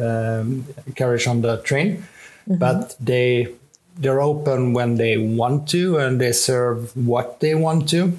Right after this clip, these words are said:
Speaker 2: Mm.
Speaker 1: Uh, uh, but you always have access to hot water. So we, we stocked up on all these, you know, ramen, instant ramen,
Speaker 2: Sure, yeah.
Speaker 1: uh, mashed potato, everything that you can just mix with hot water. So stock up on that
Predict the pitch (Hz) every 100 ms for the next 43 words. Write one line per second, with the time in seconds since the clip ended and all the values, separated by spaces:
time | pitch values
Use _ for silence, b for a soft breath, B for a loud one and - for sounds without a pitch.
0 | - 190 185 123 120 120 120 147 143 -
1 | _ 127 123 120 135 151 165 175 156 147
2 | 131 - 127 - 120 117 139 - 131 120
3 | - 113 - 120 120 120 143 135 127 135
4 | 127 - 131 131 131 123 127 117 110 -
5 | 127 123 123 120 120 - 110 107 117 120
6 | 113 110 104 104 127 127 131 127 123 127
7 | 120 127 120 120 131 127 127 127 127 185
8 | 190 180 175 170 180 196 - - 107 113
9 | 127 120 - 123 135 135 135 123 170 180
10 | 175 160 151 151 143 135 127 135 123 135
11 | 127 - 135 123 120 - 120 113 - 143
12 | - 123 123 117 - 156 151 143 135 123
13 | 127 - -